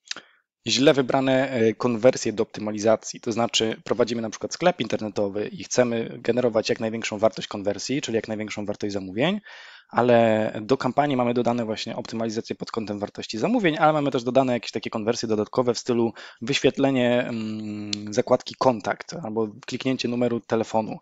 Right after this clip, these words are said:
I jeżeli tym konwersjom są przypisane jakaś, jakaś wartość, na przykład wyświetlenie zakładki kontakt będzie dawało wartość, nie wiem, pięćdziesiąt złotych, bo widziałem takie konfiguracje, em, to może się okazać, że nasza kampania zamiast skupić się na,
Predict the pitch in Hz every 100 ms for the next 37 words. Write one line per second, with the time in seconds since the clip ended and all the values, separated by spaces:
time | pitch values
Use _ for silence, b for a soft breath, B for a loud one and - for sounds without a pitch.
0 | B B B - 120 117 127 123 139 -
1 | 123 135 131 123 117 117 123 - 123 120
2 | 110 104 117 123 113 123 190 - 165 117
3 | - 107 - 117 127 117 117 117 123 110
4 | 123 - - 131 139 - 110 - 113 110
5 | 107 107 104 B B B B 113 110 120
6 | 107 123 - - 107 101 120 120 120 120
7 | 165 - 101 110 170 143 107 113 113 110
8 | 110 107 127 165 170 B B B 131 131
9 | 131 127 127 123 - 156 151 135 156 147
10 | 139 139 139 135 127 135 139 131 135 127
11 | 131 123 - - - 127 127 - 120 117
12 | 117